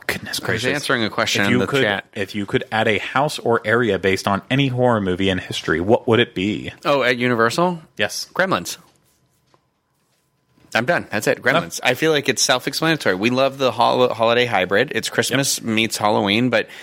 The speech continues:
Speaker 2: it's like, I would love the idea of the puppets. I think they did such a great idea with the puppetry in, um, The American Werewolf in London. I almost said Paris. And, uh, someday we'll get that house. I'll keep
Speaker 1: Yeah.
Speaker 2: campaigning.
Speaker 1: Yeah.
Speaker 2: I'm the only one. Um,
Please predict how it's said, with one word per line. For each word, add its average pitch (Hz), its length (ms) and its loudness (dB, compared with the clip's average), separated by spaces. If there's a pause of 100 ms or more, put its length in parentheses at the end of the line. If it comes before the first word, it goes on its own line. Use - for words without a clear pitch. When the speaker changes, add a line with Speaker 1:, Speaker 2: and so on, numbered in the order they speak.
(320)
Speaker 2:
it's - 340 -2
like, 120 320 0
I 120 140 4
would 120 180 0
love 113 280 0
the 127 100 2
idea 113 280 2
of 107 80 -2
the 104 80 0
puppets. 143 420 -2
I 113 60 2
think 117 160 -2
they 113 60 2
did 107 200 0
such - 260 0
a - 40 -2
great 113 240 2
idea 107 260 2
with 107 100 -2
the 104 80 -2
puppetry 107 600 -4
in, 101 340 0 (160)
um, 92 440 0 (300)
The 117 60 2
American 107 400 0
Werewolf 104 480 2
in 98 240 0
London. 104 460 0 (600)
I 104 80 0
almost 90 220 -2
said 85 180 -4
Paris. 131 540 -2 (160)
And, 117 640 0
uh, 101 220 0
someday 117 340 0
we'll 90 140 0
get 92 120 -4
that 95 140 0
house. 95 240 0
I'll 110 80 2
keep - 240 -4
Speaker 1:
Yeah. 95 100 2
Speaker 2:
campaigning. 92 380 -2 (140)
Speaker 1:
Yeah. 107 140 -4
Speaker 2:
I'm 107 100 0
the 98 80 4
only 92 160 2
one. 95 220 -2 (520)
Um, 123 720 0